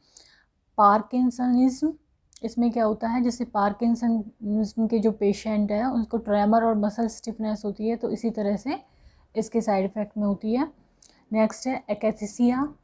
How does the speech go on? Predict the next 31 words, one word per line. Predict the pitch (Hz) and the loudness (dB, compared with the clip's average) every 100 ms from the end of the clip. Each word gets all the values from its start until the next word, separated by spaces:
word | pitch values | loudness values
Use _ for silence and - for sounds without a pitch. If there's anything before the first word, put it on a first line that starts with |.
| _ _ | _ _
इसमें | 226 - 240 | -12 0 0
क्या | 233 226 | 2 2
होता | 220 226 | 0 -2
है, | 226 262 381 _ _ _ _ _ _ _ _ _ _ - 214 | -2 -2 -4 _ _ _ _ _ _ _ _ _ _ -4 0
this | 214 | 2
is | 233 | 4
like | 233 214 220 | 6 6 6
a | |
restlessness | 247 196 202 233 - 262 262 254 247 | 0 4 4 4 0 -4 -2 -2 -2
of | 214 196 | -2 0
the | 196 | 0
leg, | 185 165 - - 190 | 0 -2 -4 -14 -4
जो | 196 | 2
legs | 196 202 214 214 | 4 6 6 2
होती | 214 220 | -4 -2
है | 214 | -4
उसमें | 214 233 339 - _ _ _ - | -2 -4 -4 -6 _ _ _ -2
restless | 202 208 208 220 214 - | 4 4 4 2 2 0
होना | 220 220 202 247 285 _ _ _ _ | 0 2 2 0 -4 _ _ _ _
akathisia | 202 190 208 214 220 226 | -12 -6 -6 -4 -4 -4
कहलाता | 226 214 208 214 | -2 -2 -2 -2
है, | 233 302 - _ _ _ _ _ _ _ _ _ _ _ | -2 -4 -8 _ _ _ _ _ _ _ _ _ _ _
और | 208 190 | 0 4
ये | 214 226 | 4 4
एक | 233 | 2
साइड | 208 190 | 0 2
इफ़ेक्ट | 196 202 214 202 - | 2 0 -4 -4 -6
है | 262 - _ _ | -6 -6 _ _
एंटीसाइकोटिक | 208 208 240 208 180 185 185 269 320 _ _ | -4 -2 -2 -2 -4 -2 -4 -4 -8 _ _
ड्रग | 175 180 | -8 -6
का। | - - - - | -6 -12 -14 -12